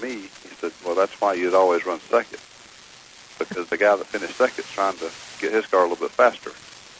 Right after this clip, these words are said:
So, um, you know, the guys working on them back and forth, you know, you, you might have a good dirt set up this week. You don't wanna touch it if you're gonna go to the asphalt next week,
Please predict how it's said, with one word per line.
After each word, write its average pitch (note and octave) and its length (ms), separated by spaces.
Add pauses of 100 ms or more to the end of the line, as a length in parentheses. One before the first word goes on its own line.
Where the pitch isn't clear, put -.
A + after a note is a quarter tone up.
(680)
So, E2 440
um, D#2 60 (920)
you G2+ 80
know, E2 160 (260)
the G#2+ 80
guys A2+ 360
working A#2 300
on G#2 120
them F#2+ 140
back A2+ 220
and - 80
forth, - 1080
you G2+ 60
know, G2 100
you, F2+ 180 (120)
you F#2+ 100
might A2+ 120
have A2+ 180
a F#2+ 40
good A2+ 240
dirt C3+ 220
set G#2 140
up F#2+ 120
this G#2+ 200
week. C#3 180 (100)
You - 80
don't A#2 140
wanna G#2 140
touch C3+ 300
it F#2+ 80
if F2 140
you're F#2+ 100
gonna G2+ 200
go G2 100
to - 120
the F#2 100
asphalt G#2 420
next B2 240
week, G2 160